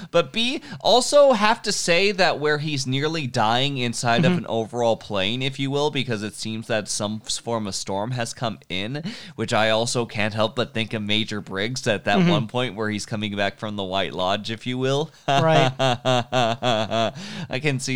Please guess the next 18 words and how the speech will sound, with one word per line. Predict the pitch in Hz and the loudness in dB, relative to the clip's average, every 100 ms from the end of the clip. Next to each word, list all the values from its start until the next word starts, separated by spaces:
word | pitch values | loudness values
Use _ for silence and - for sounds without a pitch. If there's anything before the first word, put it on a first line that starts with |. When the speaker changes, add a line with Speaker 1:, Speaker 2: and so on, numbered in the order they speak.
| 123 | -2
Speaker 1:
someone | - 117 113 117 110 _ _ _ | -4 -2 -2 -4 -10 _ _ _
maybe | 117 113 113 113 120 | -6 0 2 2 0
doing | 110 117 113 110 | 0 -2 -2 -4
something | 117 104 113 | -6 -6 -6
very | 107 107 107 | -2 -2 -4
funky | 104 104 104 107 | -4 -6 -4 -6
with, | 104 101 - | -4 -6 -4
like, | 95 - _ | -6 -6 _
Twin | - 104 101 | -10 -8 -6
Peaks' | 110 98 - 101 | -8 -8 -10 -8
existence. | 98 95 98 101 - - 185 117 - - | -8 -10 -8 -8 -8 -8 -8 -6 -8 -8
Speaker 2:
For | - | -4
those | 220 254 269 233 | 4 4 4 2
who | 233 240 | -2 0
have | 220 214 196 | 4 2 2
seen | - 220 226 220 | -2 0 2 2
The | 208 | 2
Return, | 196 185 - 214 208 202 | 0 -2 2 4 4 0